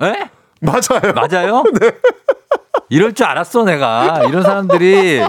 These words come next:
Speaker 1: 보통 되게 단순한 걸로 하더라고, 나중에.
Speaker 2: 동전 던지기로 정해요, 수도를.
Speaker 1: 아, 진짜예요?
Speaker 2: 네.
Speaker 1: 어, 진짜네?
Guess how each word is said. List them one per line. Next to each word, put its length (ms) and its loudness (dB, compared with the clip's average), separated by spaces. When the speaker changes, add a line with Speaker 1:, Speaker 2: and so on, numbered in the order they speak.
Speaker 1:
보통 280 -2
되게 180 -2
단순한 600 0
걸로 200 2
하더라고, 320 -4
나중에. 720 -4
Speaker 2:
동전 420 0
던지기로 440 2
정해요, 840 2
수도를. 300 -2
Speaker 1:
아, 20 2
진짜예요? 640 2
Speaker 2:
네. 560 2
Speaker 1:
어, 120 0
진짜네? 680 0